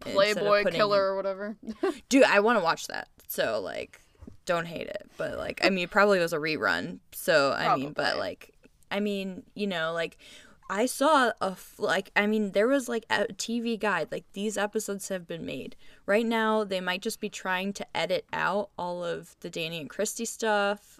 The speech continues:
Speaker 1: Like, if this is true, then they're trying to, like, you know, just get the files over, you know, 'cause that's what they kinda did with ninety Day Fiancé. They canceled one, the people on there, and then they, but they, they, like,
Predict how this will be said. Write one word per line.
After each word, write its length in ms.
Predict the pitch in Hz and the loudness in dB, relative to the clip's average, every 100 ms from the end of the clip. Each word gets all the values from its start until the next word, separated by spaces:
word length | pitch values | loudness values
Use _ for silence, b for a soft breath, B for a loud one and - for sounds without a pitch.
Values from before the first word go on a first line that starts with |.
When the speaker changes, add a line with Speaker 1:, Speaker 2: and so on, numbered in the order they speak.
| - | -6
Speaker 1:
Like, 160 | 156 - | -6 -6
if 320 | - 208 - - | -8 -10 -12 -8
this 260 | - - | -8 0
is 260 | 208 311 - | 2 2 2
true, 520 | - 294 262 262 262 B B B B - | 0 2 4 2 -2 B B B B -4
then 360 | 175 147 233 | -2 -2 -4
they're 100 | - | -8
trying 300 | 185 180 165 | -8 -8 -4
to, 200 | 156 151 151 | 0 0 0
like, 220 | 156 - - | 0 0 0
you 80 | |
know, 240 | 156 143 147 | -2 0 0
just 260 | - - | -2 -4
get 220 | - 180 - | -4 -4 -2
the 300 | 165 151 143 - | 0 0 -2 -8
files 520 | - 185 175 202 208 | -8 0 4 4 4
over, 600 | 208 208 202 202 202 202 190 | 2 2 2 2 2 -2 -4
you 140 | 196 185 | -6 -4
know, 200 | 170 160 | -2 -4
'cause 160 | 202 | -2
that's 200 | 202 208 | 0 0
what 100 | 269 | -2
they 100 | 254 | -4
kinda 240 | 233 196 185 | -4 -4 -6
did 160 | 180 | -8
with 100 | 175 | -10
ninety 340 | 160 165 156 151 | -8 -6 -4 -4
Day 20 | |
Fiancé. 460 | - 151 165 156 | -2 -4 -4 -4
They 120 | 143 - | -4 -6
canceled 640 | - 160 156 - 139 135 - - _ _ - | -8 -10 -10 -8 -8 -8 -18 -20 _ _ -20
one, 280 | - 170 151 - - | -12 -10 -10 -12 -18
the 180 | - 156 | -16 -12
people 320 | - 170 - | -10 -10 -8
on 220 | 143 147 139 | -6 -4 -4
there, 180 | 107 | -4
and 160 | 107 156 | -4 -6
then 160 | 135 147 | -6 -4
they, 240 | 117 110 b b b b | -4 -6 b b b b
but 120 | 240 226 | 2 6
they, 220 | 247 220 | 6 6
they, 240 | 196 233 | 4 4
like, 160 | 233 208 | 4 0